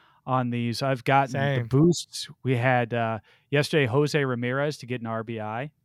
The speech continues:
Speaker 2: Yep.
Speaker 1: Ding, hit that one. And then we had another boost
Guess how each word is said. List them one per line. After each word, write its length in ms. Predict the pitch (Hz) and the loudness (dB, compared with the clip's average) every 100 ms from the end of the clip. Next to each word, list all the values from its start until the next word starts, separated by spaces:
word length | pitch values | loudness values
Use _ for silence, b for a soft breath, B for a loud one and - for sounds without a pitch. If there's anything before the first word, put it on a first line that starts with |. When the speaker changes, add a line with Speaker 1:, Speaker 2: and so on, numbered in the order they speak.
| - | -12
Speaker 2:
Yep. 220 | 135 135 _ _ _ | -10 -10 _ _ _
Speaker 1:
Ding, 280 | 143 147 196 | -6 -4 -4
hit 360 | 180 - 151 - | -8 -6 -8 -4
that 260 | 131 123 127 | -4 -4 -6
one. 360 | 127 139 160 - _ _ - | -8 -8 -10 -16 _ _ -8
And 100 | 127 | -4
then 80 | 143 | -2
we 100 | 143 | 0
had 140 | 139 | -2
another 320 | 135 143 147 | -2 -2 -2
boost 480 | 127 147 151 - | -2 -4 -4 -8